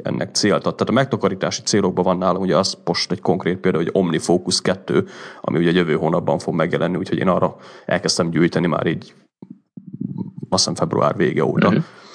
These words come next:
Speaker 1: És, és ugye ezek azok az összegek, amik, amik tényleg, ö,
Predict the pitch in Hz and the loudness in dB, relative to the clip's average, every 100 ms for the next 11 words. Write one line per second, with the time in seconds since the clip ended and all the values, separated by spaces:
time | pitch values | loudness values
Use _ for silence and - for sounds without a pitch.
0 | - - - _ _ _ - 95 95 - | -20 -20 -20 _ _ _ 2 4 4 2
1 | - - - - - 123 139 120 98 98 | -2 -4 0 0 2 4 4 2 0 -2
2 | 98 98 95 - 87 95 76 92 95 - | 0 0 0 0 0 2 2 2 0 -2
3 | 101 95 - 95 87 78 73 - - _ | 0 0 0 -2 0 -4 -8 -12 -20 _
4 | _ _ - 80 80 73 | _ _ -4 -2 0 0